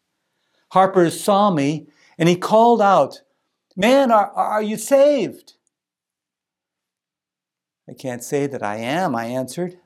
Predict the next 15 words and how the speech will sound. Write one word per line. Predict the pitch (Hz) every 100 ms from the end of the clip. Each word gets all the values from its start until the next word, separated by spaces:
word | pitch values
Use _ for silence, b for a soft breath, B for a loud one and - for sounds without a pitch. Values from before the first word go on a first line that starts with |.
| _
Harper | - 190 190 165
said | - 202 190
to | 160
me, | 151 135 117 _ _ _ _ _
"Believe | 269 277 302 277 202 123 - _ _
on | 202 196
the | 202
Lord | 185 269 262 220
Jesus | 160 226 220 196 185
Christ | - 170 156 131 117
and | 143 135
you | 151
will | 143
be | 131
saved." | 123 135 117 104 104 _